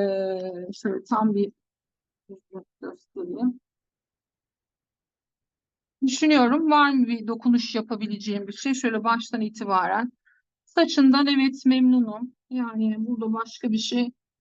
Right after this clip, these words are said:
Belki şuraya çok hafif bir karartarak şöyle bir dönüş gösterebilirim şurayla.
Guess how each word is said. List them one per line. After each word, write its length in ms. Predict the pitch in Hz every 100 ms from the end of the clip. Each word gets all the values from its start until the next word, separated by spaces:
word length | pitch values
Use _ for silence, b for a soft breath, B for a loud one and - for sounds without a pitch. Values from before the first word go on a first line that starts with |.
| _
Belki 300 | 254 233 233
şuraya 320 | 240 - 233 240
çok 240 | 247 240
hafif 320 | 226 247 269 - _ _ _
bir 200 | 240 254 _ _ -
karartarak 800 | 240 226 226 220 233 214 240 254 _ _ _ _ _ _ _ _
şöyle 340 | - 240 226
bir 160 | 226 214
dönüş 540 | 240 240 226 - - _ _ -
gösterebilirim 840 | 214 208 - 202 190 180 185 190
şurayla. 680 | - 185 185 165 170 202